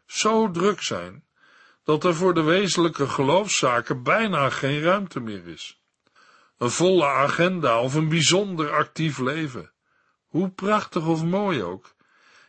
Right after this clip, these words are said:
is geen bewijs dat we erg geestelijk bezig zijn.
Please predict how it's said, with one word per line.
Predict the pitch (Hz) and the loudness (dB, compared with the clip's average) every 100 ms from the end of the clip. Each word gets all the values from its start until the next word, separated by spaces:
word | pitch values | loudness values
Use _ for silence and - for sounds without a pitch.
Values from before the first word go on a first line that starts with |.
| - | -4
is | 156 160 | 0 2
geen | - 196 214 190 | 2 0 0 -2
bewijs | 147 120 113 120 165 - - _ _ _ _ _ | 0 2 2 0 -2 -6 -8 _ _ _ _ _
dat | 123 120 | -2 -2
we | 120 | -4
erg | - 123 110 - | -2 0 0 -2
geestelijk | 139 117 113 - 147 | 0 2 0 0 -2
bezig | 139 180 196 165 | 0 0 0 0
zijn. | - 123 98 85 | -2 -2 -8 -14